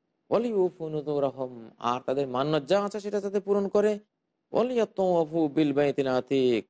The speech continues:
আর বাইতুল আতিকে যাতে তারা তাওয়াফ করে। এইভাবে হজ্জের বিধানগুলো আল্লাহ তাআলা বর্ণনা করেছেন। কোরআনে হাকিমে হজ্জের প্রসঙ্গে হজ্জের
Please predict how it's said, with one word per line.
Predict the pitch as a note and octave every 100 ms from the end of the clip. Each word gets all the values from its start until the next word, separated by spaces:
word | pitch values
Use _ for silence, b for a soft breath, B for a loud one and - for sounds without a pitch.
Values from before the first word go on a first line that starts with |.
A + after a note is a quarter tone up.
| -
আর | A#2 B2 A2
বাইতুল | - C#3 D3 C#3
আতিকে | C3 - B3+ F#3
যাতে | C#3+ C3
তারা | B2+ D3+ B3 _ _ -
তাওয়াফ | G2 A2+ C3+ _
করে। | G#2 F#2+ D2 - _ _ _ _ _ _ _ _ _ _ _ _ _ _
এইভাবে | G#3 A3+ A#3
হজ্জের | G#3 F#3+ F3+ F3
বিধানগুলো | D#3+ E3+ D#3+ D#3 C#3+
আল্লাহ | C3+ B2+
তাআলা | A#2+ -
বর্ণনা | B2 A#2+
করেছেন। | A#2 A#2 - A#2+ G#2 - _ _ _ _ _ _ _ _ _ _ _ -
কোরআনে | A3 A3+ A3+
হাকিমে | G#3+ A#3+ G#3+ G3+ - _ _ _ _ _ _ _ -
হজ্জের | G#3 F#3+ A3
প্রসঙ্গে | F3+ F#3 A3 F#3+ F3 - _ _ _ _ _ _ _ E3+
হজ্জের | E3+ F3+ F#3+